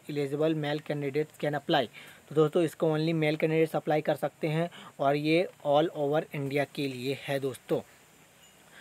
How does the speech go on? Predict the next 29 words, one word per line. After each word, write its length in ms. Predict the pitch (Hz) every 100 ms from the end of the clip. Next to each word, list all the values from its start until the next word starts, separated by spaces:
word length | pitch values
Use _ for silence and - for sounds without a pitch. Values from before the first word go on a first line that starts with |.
| - - - - - - _ _ -
दोस्तों, 280 | 151 - 160
आगे 240 | 143 165
मैं 180 | 175 156
बात 280 | 139 156 -
करता 280 | 165 - 175
हूँ 140 | 170
आपकी 360 | 156 - - - -
एज 200 | 160 165
लिमिट 280 | 160 160 156
की, 180 | - 170
तो 120 | 175
दोस्तों, 360 | 156 160 - 185 170
इसको 280 | - 185 -
only 300 | 156 156 165
साढ़े 340 | 175 156 143 160
सोलह 540 | - - 135 139 165 165
ईयर 240 | 160 165
से 200 | 156 175
साढ़े 280 | 165 156 151 -
उन्नीस 360 | 165 156 175 165
तक 140 | 165 -
के 100 | 180 170
स्टूडेंट 460 | 156 - 156 156 156
बस 260 | 151 165 - - - -
इसके 280 | - - 170
लिए 140 | 160 190
एलिजिबल 440 | 170 156 143 151 143
है 140 | 156
दोस्तों। 420 | 147 147 - 165